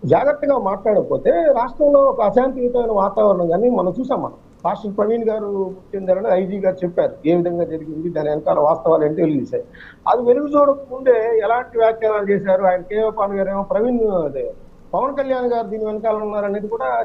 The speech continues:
చెప్పారు. అప్పుడు చాలా మంది రియాక్ట్ అయిన పరిస్థితి.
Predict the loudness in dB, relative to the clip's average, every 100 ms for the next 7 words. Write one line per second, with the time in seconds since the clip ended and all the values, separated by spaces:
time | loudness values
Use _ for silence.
0 | 0 2 2 0 -4 -14 -4 2 4 2
1 | 2 0 0 -2 -4 -4 -4 2 0 0
2 | -6 -6 -6 -6 0 0